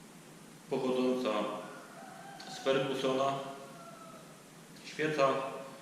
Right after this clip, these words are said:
kupiona w sklepie z częściami do maszyn rolniczych.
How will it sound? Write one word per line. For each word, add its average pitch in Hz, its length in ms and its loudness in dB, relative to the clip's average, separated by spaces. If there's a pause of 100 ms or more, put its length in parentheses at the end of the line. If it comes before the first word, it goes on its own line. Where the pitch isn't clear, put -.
(460)
kupiona 120 640 2 (1400)
w - 60 -14
sklepie 120 600 2 (540)
z - 140 -12
częściami 120 640 2
do 123 160 4
maszyn 127 280 2
rolniczych. 123 600 2